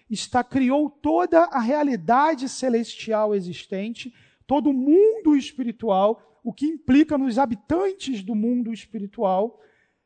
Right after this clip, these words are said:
e em seguida a descrição da terra, como que a terra foi feita. Então, por essa razão,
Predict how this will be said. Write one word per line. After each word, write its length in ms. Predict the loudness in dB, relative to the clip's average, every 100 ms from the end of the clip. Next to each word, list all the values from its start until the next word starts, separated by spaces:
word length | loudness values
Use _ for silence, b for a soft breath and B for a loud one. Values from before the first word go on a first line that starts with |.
| _
e 120 | 0
em 80 | 0
seguida 680 | 0 -2 2 0 2 0 0 b b
a 100 | -6
descrição 500 | -4 -6 -12 -10 -6
da 100 | -6
terra, 420 | -6 -6 -6 -8 _ _ _ _ _ _ _ _ _ _ _ _ _ _ -8
como 180 | -6 -4
que 80 |
a 60 | -6
terra 240 | -4 -4
foi 160 | -4 -8
feita. 380 | -6 -4 -4 -8
Então, 180 | -10 -8
por 140 | -2
essa 240 | -2 0
razão, 400 | -2 0 -4 -4